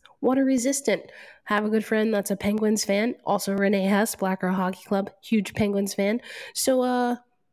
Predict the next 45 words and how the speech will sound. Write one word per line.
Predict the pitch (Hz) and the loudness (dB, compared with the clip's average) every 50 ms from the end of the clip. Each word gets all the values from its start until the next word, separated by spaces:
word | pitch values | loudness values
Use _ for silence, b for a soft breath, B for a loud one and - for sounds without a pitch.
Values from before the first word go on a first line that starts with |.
| _ _ | _ _
yeah, | - 349 370 330 | 4 4 4 4
I | 233 | 4
have | 226 240 277 | 2 2 0
a | 294 | 0
Penguins | 277 269 277 311 320 277 185 | 2 2 2 2 2 0 0
hat, | - 185 180 202 214 - _ - | -2 -4 -4 -6 -8 -10 _ -6
and | 226 220 | -2 0
I | 220 | 0
wear | 214 220 220 233 | 2 2 2 2
it | 226 196 | 0 0
when | 202 233 | 0 0
it | 226 | 0
rains. | 202 190 185 185 185 190 - - - - _ - | 0 0 0 -2 -2 -4 -6 -8 -10 -12 _ -2
Today's | - 254 269 294 294 254 | 2 2 4 4 4 2
a | 233 | 2
rainy | 214 208 202 202 185 | 2 2 2 0 0
day, | 175 175 165 165 175 - _ _ | -2 -2 -4 -4 -6 -8 _ _
so | - - 202 208 196 208 226 - | -6 -2 -2 -2 -2 -4 -4 -4
that's | 208 220 - - | -4 -4 -2 -2
why | 202 196 | -2 0
I | |
was | 190 190 180 | 0 -2 -2
wearing | 190 185 190 185 185 180 | -2 -2 0 0 0 0
it. | 180 165 - - - | -2 -4 -8 -8 -4
Anyway, | 339 349 359 415 403 294 247 226 220 180 - - - _ _ _ _ _ - - - | 0 4 6 6 6 6 4 2 0 -2 -4 -8 -14 _ _ _ _ _ -12 -4 0
enough | - 254 269 277 302 294 | 2 4 4 4 4 2
about | - - 294 285 277 | -2 -2 0 0 2
my | 262 240 | 2 2
hat | 220 196 185 - - - - - | 0 0 -2 -6 -6 -8 -8 -6
collection. | - - 190 185 180 185 - - 180 208 262 - B B B B B B B | -4 -4 -4 -4 -6 -6 -4 -4 -4 -4 -4 -6 B B B B B B B
I | B - | B 0
like | 233 240 226 - | 0 0 2 2
this | 233 247 - | 0 0 2
one. | 226 202 214 214 | 2 2 2 0
W | 202 208 202 214 208 202 | 0 -2 0 0 0 0
N | 202 | 0
B | 202 202 196 | 0 0 0
A | 196 240 | 0 0
season | - - 202 185 190 190 | -2 -4 -6 -6 -4 -4
starts | 185 - - 190 190 185 - | -4 -4 -4 -4 -4 -4 -6
Friday. | - - - 185 175 170 175 175 208 226 B B B B B B B - | -8 -6 -6 -4 -4 -2 -2 -2 -4 -4 B B B B B B B -6
Uh, | - 185 180 175 180 180 - _ _ _ _ - | -4 -2 -2 -4 -4 -8 -10 _ _ _ _ -2
anyway, | - - 349 320 214 - - - - _ _ | 2 6 6 6 6 4 0 -4 -20 _ _
moving | - 277 370 370 339 359 302 | 8 8 10 10 8 8 6
on. | 277 240 - - 226 202 | 6 6 4 4 0 -2